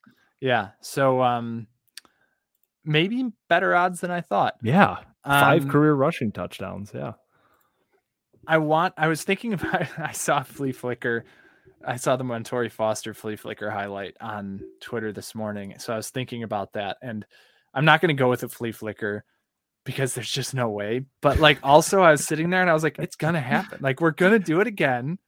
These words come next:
Speaker 1: And every, our whole fan base is gonna sit there thinking, "How do they let this keep happening?"
Speaker 2: If we go first play, seventy-five yard Flea Flicker touchdown week one, I think Twitter would explode.
Speaker 1: There might be minus odds on that already.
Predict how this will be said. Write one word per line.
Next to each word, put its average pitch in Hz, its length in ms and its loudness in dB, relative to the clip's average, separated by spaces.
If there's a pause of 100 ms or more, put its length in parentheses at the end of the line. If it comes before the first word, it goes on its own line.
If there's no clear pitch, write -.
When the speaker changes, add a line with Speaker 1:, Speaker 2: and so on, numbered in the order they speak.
Speaker 1:
And 170 200 -4
every, 151 360 0
our 143 280 -2
whole 180 300 2
fan 175 300 -2
base 160 200 0
is 156 120 -8
gonna 147 180 -4
sit 156 240 -6
there 139 140 -2
thinking, 135 340 -10
"How 117 240 -6
do 120 80 -6
they 135 180 -6
let 113 220 -8
this - 160 -14
keep - 240 -14
happening?" 165 280 4
Speaker 2:
If - 140 4
we 143 260 8
go 131 680 6
first - 680 4
play, 110 640 8
seventy-five 113 1000 4
yard 101 280 6
Flea 107 280 2
Flicker 110 380 2
touchdown 117 840 4 (160)
week 120 320 6
one, 110 480 6 (120)
I 127 200 4
think 131 320 2
Twitter 117 360 6
would 98 160 0
explode. 92 640 -4
Speaker 1:
There 175 100 0
might 262 180 0
be 180 100 -4
minus 143 360 0
odds 120 300 -2
on 101 180 -6
that 98 180 -6
already. - 440 -12